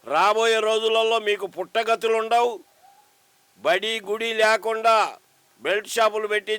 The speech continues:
జనాలను తాపిచ్చేసి ఇష్టం వచ్చినట్టు చంపుతున్నారు. అయినా మీకు మాత్రం చలనం లేదు. అనుభవం,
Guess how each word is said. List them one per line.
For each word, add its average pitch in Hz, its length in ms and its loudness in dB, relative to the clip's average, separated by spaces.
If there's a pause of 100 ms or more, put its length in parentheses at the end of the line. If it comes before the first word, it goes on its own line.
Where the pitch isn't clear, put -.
జనాలను 214 400 0 (140)
తాపిచ్చేసి 214 840 -2 (160)
ఇష్టం 220 340 -6
వచ్చినట్టు 208 420 -4 (120)
చంపుతున్నారు. 208 880 -2 (440)
అయినా 196 340 0 (200)
మీకు 220 280 -4 (100)
మాత్రం 214 320 0 (140)
చలనం 185 380 0 (100)
లేదు. 160 200 -4 (1040)
అనుభవం, 220 440 0